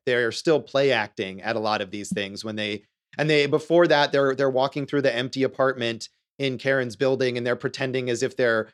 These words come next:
prospective tenants and that they're, they're gonna rent the apartment and talking about that kind of stuff. So, yeah, I, that scene is really good, I think, uh, is one of the best moments in the movie. And, and that scene is one of the moments that, to me,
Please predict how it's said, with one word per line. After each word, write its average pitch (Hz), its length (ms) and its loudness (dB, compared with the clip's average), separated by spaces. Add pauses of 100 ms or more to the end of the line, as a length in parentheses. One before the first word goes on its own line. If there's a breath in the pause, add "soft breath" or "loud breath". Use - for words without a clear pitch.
(160)
prospective 143 560 0
tenants 123 500 -4
and 120 120 -2
that 117 120 -4
they're, 127 100 0
they're 123 100 -2
gonna 127 200 -2
rent 120 260 -2
the 131 100 0
apartment 117 580 -2
and 120 120 -8
talking 123 340 -4
about 110 280 -2
that 110 180 -2
kind 113 160 -6
of 110 60 -8
stuff. 104 280 -2
So, 113 340 0 (380 soft breath)
yeah, 156 220 4
I, 170 100 4
that 220 300 4
scene 247 160 2
is 175 120 2
really 143 220 2
good, 110 300 0
I 117 160 -2
think, 120 260 -8
uh, 127 80 -4
is 113 320 -2
one 123 140 -4
of 110 80 -4
the 113 80 -2
best 110 320 -2
moments 101 560 -8
in 120 100 -4
the 110 80 -6
movie. 104 560 -8 (220 soft breath)
And, 190 240 2
and 226 180 4
that 302 180 4
scene 302 200 2
is 185 120 4
one 180 220 2
of 214 80 0
the 180 80 4
moments 127 680 -2 (280)
that, 139 380 2 (140)
to 165 100 -2
me, 165 600 2